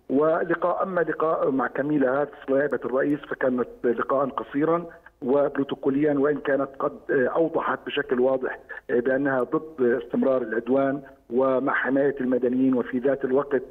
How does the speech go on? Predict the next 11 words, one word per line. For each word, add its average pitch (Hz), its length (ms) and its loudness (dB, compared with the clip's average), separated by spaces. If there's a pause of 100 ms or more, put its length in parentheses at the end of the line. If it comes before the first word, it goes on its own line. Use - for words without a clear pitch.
(140)
آه، 120 260 4 (300)
أكدت 147 420 -2
على 127 260 2
مقاربة 127 500 -2
حل 127 200 -2
الدولتين 120 460 0
التي 120 280 -4
ترفضها 123 460 0
دولة 117 340 -2
الاحتلال 117 420 -2
الإسرائيلي. 123 580 -4